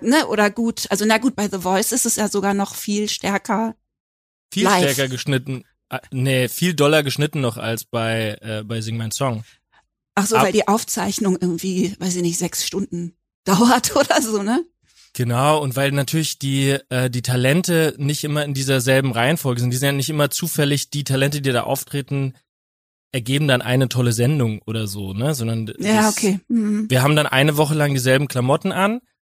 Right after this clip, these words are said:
Speaker 2: und, ähm, am Ende wird dann sozusagen diese, werden die Blinds,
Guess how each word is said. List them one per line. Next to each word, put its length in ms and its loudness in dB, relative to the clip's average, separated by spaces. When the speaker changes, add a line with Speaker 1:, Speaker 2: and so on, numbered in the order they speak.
Speaker 2:
und, 360 -2
ähm, 540 0
am 160 -2
Ende 260 2
wird 180 2
dann 120 4
sozusagen 500 0
diese, 560 -2
werden 160 -2
die 60 -2
Blinds, 480 -2